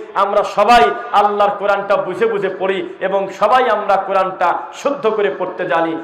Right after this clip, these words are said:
তাহলে আমাদের মনটা কতই ভালো হতো। তুমি একটা মানুষ, সামাজিক আর একটা জাহিলিয়াত বলি, আমাদের কাছে, এই হুজুরদের কাছে, যে কোনো ইমামের কাছে জিজ্ঞাসা করবেন, এটা একটা কমন রোগ।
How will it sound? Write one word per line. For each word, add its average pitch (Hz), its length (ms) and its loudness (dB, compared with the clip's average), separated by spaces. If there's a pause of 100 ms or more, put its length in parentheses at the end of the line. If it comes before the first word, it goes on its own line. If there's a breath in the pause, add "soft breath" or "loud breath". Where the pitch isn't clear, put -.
(140)
তাহলে 170 180 0
আমাদের 160 320 -2
মনটা 139 280 -6
কতই 139 360 -6
ভালো 120 200 -4
হতো। - 300 -10 (1040)
তুমি 170 180 0
একটা 190 220 0
মানুষ, 196 640 -2 (240)
সামাজিক 196 480 0
আর 202 100 4
একটা 208 260 0
জাহিলিয়াত 202 560 0
বলি, 214 320 -2 (1120)
আমাদের 226 480 2
কাছে, 214 360 2
এই 208 220 0
হুজুরদের 208 560 0
কাছে, 220 420 2 (140)
যে 226 120 4
কোনো 269 200 0
ইমামের 226 360 0
কাছে 208 200 -2
জিজ্ঞাসা 214 340 0
করবেন, 202 320 -2
এটা 196 140 0
একটা 196 200 -2
কমন 202 400 0
রোগ। 196 360 2